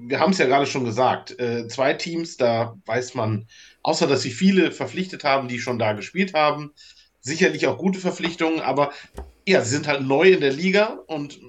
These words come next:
man kann noch nicht wirklich einschätzen, wie ist der Football, der da gespielt wird von den Homegrown-Spielern, äh, vergleichbar zu dem, was schon in der Liga vorhanden ist, ähm, ist halt einfach sehr interessant. Dann ist für mich,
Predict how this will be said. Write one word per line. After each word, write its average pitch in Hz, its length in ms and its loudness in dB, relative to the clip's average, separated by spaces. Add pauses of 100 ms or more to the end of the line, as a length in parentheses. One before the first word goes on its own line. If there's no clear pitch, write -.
(160)
man 139 200 -6
kann 165 200 -2
noch 165 140 0
nicht 185 260 0
wirklich 180 460 -2
einschätzen, 170 880 -2 (760)
wie 165 180 -2
ist 190 160 0
der 147 120 4
Football, 165 500 2
der 143 160 4
da 139 180 4
gespielt 165 520 -4
wird 170 180 2
von 131 160 -2
den 127 140 0
Homegrown-Spielern, 147 1000 -2 (420)
äh, 98 100 -10 (140)
vergleichbar 151 680 2
zu 151 140 -6
dem, 143 260 -2
was 143 120 -4
schon 143 140 -8
in 135 100 -2
der 123 100 2
Liga 139 300 -2
vorhanden 185 440 -4
ist, - 280 -4 (440)
ähm, 135 280 2
ist 185 140 -2
halt 156 160 2
einfach 151 240 -2
sehr 143 160 0
interessant. 113 600 -6
Dann 165 340 -2 (680)
ist - 180 -2
für 156 100 0
mich, 185 360 2